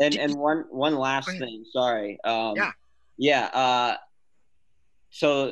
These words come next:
Speaker 1: uh, it was kinda funny. We, that protest in Salisbury happened at four twenty P M that day.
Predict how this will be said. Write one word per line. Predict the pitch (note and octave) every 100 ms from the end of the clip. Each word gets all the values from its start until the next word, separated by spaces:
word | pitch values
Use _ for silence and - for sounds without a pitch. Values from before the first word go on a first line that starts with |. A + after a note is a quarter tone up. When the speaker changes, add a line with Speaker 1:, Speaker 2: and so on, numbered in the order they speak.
| F#2
Speaker 1:
uh, | C3 B2+
it | C3
was | C#3 -
kinda | D#3 C#3
funny. | - D3+ C#3
We, | B2+ C3 C3 B2+ - - - _
that | C#3+ C#3+ -
protest | D3+ D3 D#3 D3 -
in | C3+ B2+
Salisbury | - B2+ C3 B2 B2 A#2+ A#2
happened | A2+ B2+ B2 C3 B2
at | - A#2 A2 - _ _ _ -
four | D3+ D3+
twenty | D3 C#3+ C#3 C3+
P | C#3 C3+ A#2+
M | B2+ C3+
that | C#3+ C#3
day. | C#3+ C#3+ D3+ E3